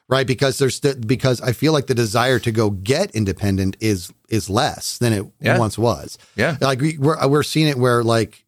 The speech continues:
Speaker 1: you know, like, kids, they don't really wanna get their li-, driver's license.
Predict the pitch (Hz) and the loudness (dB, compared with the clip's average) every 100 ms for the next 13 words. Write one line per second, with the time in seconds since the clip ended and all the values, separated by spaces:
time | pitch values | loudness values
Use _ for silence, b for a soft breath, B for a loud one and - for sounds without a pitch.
0 | _ 117 117 107 110 107 - 131 123 143 | _ -2 0 2 0 0 0 0 0 -2
1 | 156 156 175 151 151 151 - 117 104 104 | -2 -2 0 2 0 -2 -2 -2 -2 -2
2 | 104 92 87 87 80 73 69 | -2 -2 -4 -8 -8 -12 -14